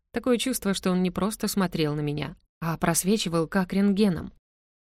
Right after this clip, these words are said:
«Мы все так переживали за вас, дорогая принцесса, и так рады, что вы смогли вернуться домой. А ваш отец вообще места себе не находил, ночами не спал. Мы с трудом поддерживали его здоровье,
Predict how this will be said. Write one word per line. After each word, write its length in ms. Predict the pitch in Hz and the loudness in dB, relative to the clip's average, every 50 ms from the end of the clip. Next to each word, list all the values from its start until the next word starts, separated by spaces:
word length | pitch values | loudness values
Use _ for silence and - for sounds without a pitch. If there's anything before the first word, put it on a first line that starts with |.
| _ _ _ - | _ _ _ 2
«Мы 220 | 175 175 170 165 | 4 4 4 4
все 300 | 156 - - - 202 202 | 2 0 0 0 0 0
так 300 | - - 226 233 220 - | 0 0 0 0 0 0
переживали 580 | - - 170 165 156 175 160 175 196 208 196 165 | 0 0 2 2 2 2 2 4 4 4 2 2
за 140 | 151 160 143 | 2 0 0
вас, 260 | 160 147 143 - - | 0 -2 -4 -6 -4
дорогая 420 | 202 170 175 175 175 160 180 165 165 | 0 2 2 2 4 4 2 2 2
принцесса, 580 | - 175 180 175 - 196 175 160 - - - - _ _ _ _ | 2 2 2 2 2 0 0 -2 -2 -4 -6 -10 _ _ _ _
и 100 | - 170 | 0 2
так 240 | 165 - 151 151 - | 2 2 0 0 2
рады, 240 | 170 180 190 180 160 | 2 2 2 2 0
что 180 | - - 175 160 | 0 0 0 0
вы 120 | 156 151 | 0 0
смогли 360 | - 175 160 147 156 160 160 | 0 0 0 0 0 0 0
вернуться 460 | 156 165 156 160 160 156 151 - 170 | 2 0 0 0 0 -2 -2 -2 -2
домой. 420 | 156 151 147 151 160 170 180 180 - _ _ _ - | 0 0 0 0 0 0 -2 -4 -6 _ _ _ -4
А 100 | 175 160 | 0 0
ваш 180 | 170 165 - | 2 2 2
отец 420 | 175 165 - - 190 208 - - - - | 2 0 2 0 0 0 -2 -6 -8 -4
вообще 400 | 180 170 175 175 - - - 196 | 0 0 0 0 0 2 2 4
места 340 | 208 208 208 190 - - 175 | 6 6 6 4 2 0 -2
себе 240 | - - 170 175 165 | 0 0 2 2 2
не 100 | 165 156 | 2 2
находил, 480 | 160 151 - 175 - - 147 143 - - - | 0 -2 -2 -2 -2 -2 -4 -8 -8 -4 0
ночами 420 | 175 185 180 - - 226 226 202 | 2 2 2 2 0 0 2 2
не 120 | 156 147 147 | 0 0 -4
спал. 340 | - - - 82 - - _ _ _ _ _ - | -6 -6 -6 -8 -8 -10 _ _ _ _ _ 2
Мы 260 | 196 190 196 190 180 | 4 6 6 6 4
с 100 | - - | 2 0
трудом 420 | - 180 180 175 170 196 220 240 214 | 0 0 2 2 4 4 2 2 2
поддерживали 680 | 190 180 170 165 175 196 202 185 175 202 196 196 196 190 | 0 0 0 2 2 2 4 4 2 2 4 4 6 6
его 280 | 196 196 185 190 190 | 6 6 4 4 2
здоровье, 580 | 180 170 202 220 220 214 165 151 - 147 185 | 2 2 2 2 2 0 -2 -4 -6 -8 -10